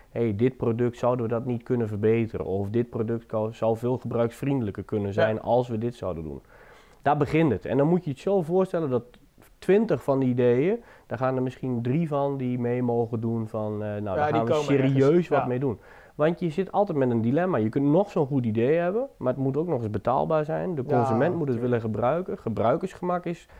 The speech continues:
Speaker 1: heden ten dagen belangrijker
Speaker 2: Ja.
Speaker 1: soms dan, eh, nou ja, hoe het product, eh, w-, werkt. Eh, dus dat is best wel ingewikkeld en daar gaat heel veel tijd aan voorbij. Mijn vrouw wordt er af en toe gek van.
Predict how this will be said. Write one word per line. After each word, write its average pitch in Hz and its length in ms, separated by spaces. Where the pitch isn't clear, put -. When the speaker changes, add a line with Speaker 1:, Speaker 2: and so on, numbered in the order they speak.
Speaker 1:
heden 131 400
ten 127 100
dagen 123 300
belangrijker 120 760
Speaker 2:
Ja. 151 60
Speaker 1:
soms 110 340
dan, 104 240
eh, 101 40
nou 117 120
ja, 101 120
hoe 110 140
het 110 100
product, 117 420
eh, 107 80
w-, - 260
werkt. 180 420
Eh, 135 220
dus 160 160
dat 202 120
is 180 160
best 202 160
wel 180 100
ingewikkeld 160 580
en 151 120
daar 160 80
gaat 151 160
heel 143 360
veel 165 120
tijd 165 260
aan 175 120
voorbij. 135 360
Mijn 120 120
vrouw 160 200
wordt 151 160
er 143 60
af 131 100
en 120 60
toe 117 120
gek - 220
van. 135 260